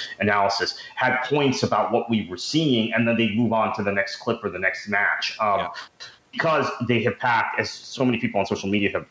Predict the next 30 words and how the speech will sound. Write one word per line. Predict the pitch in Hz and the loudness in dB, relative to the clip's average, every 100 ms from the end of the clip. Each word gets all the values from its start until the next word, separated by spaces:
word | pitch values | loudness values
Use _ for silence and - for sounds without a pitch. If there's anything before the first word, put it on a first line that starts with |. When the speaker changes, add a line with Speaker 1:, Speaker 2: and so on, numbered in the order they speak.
| - | -4
Speaker 1:
have | 82 - - - - | -4 -8 -20 -20 -4
reminded | 110 120 110 90 | 0 2 2 2
us, | 85 | 2
they | 110 | 0
have | 104 | 0
packed | - 107 - | 0 0 0
so | - 143 | -2 2
many | 139 120 107 | 4 2 2
commercials | 101 98 98 - | 0 0 -2 -4
into | 90 | -2
halftime. | - 113 113 101 82 80 - - - | 2 2 2 0 0 -2 -12 -20 -8
So | - 127 | -2 2
they | 131 | 2
were | 127 | 2
not | 123 143 143 - | 2 2 2 2
able | 135 127 120 117 | 0 2 0 0
to | 117 | -2
really, | 104 110 127 131 120 120 110 104 - _ | -4 -2 0 2 2 2 0 -2 -10 _
uh, | 107 107 - | 0 0 0
give, | 120 117 90 - | 2 2 0 -2
uh, | 104 | -2
Mo | 101 113 107 | 2 2 2
Adu | 101 120 113 | 2 2 2
in | 95 | 0
this, | 95 - - 107 107 | -4 -6 -14 -8 -2
uh, | |
uh, | 107 90 101 - - | -2 -2 -6 -8 -10
in | 98 | -2
this | 104 - - | 0 -2 -8
occasion | 117 117 101 104 92 | -8 -2 -2 0 -2